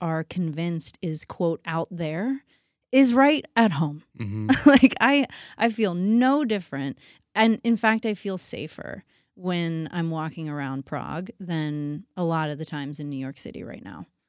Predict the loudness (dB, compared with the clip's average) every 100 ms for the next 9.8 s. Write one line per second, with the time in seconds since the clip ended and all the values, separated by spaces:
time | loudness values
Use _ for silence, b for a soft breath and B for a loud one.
0 | -14 -12 -10 -10 -8 -6 -6 -6 -6 -6
1 | 0 0 0 -4 -4 -4 -6 -4 -4 -2
2 | -2 -2 -4 -4 -2 -2 -4 -10 -10 -8
3 | -8 -8 -8 -6 -6 -8 -8 -12 -12 -14
4 | -10 -8 -6 -4 -4 -6 b b b b
5 | b b -10 -6 -4 -4 -4 -4 -4 -6
6 | -4 -4 -2 -2 -4 -6 -8 -6 -6 -6
7 | -8 -8 -6 -6 -6 -6 -6 -6 -8 _
8 | -10 -8 -8 -8 -8 -10 -14 -20 _ _
9 | -4 2 2 2 0 -2 -6